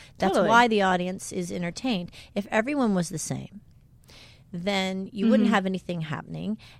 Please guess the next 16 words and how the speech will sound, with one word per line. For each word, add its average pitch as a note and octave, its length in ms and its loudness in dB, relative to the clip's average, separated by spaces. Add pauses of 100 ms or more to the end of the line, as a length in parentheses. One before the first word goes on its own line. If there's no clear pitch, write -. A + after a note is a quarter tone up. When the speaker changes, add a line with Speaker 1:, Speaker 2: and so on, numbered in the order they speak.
(140)
Speaker 1:
And C#4 340 0
people E4+ 320 -2
need B3 240 -2
to A#3+ 100 -2
have G3 240 0
their G#3 120 0
favorite G3+ 400 -2
girl. G#3+ 300 2
Certain B3+ 380 -2
people A#3 380 -2 (240)
love G#3 520 6 (280)
that G3+ 240 6
Rinna G3 340 6
says F3 240 4
outrageous E3+ 460 2
things. E3+ 240 -6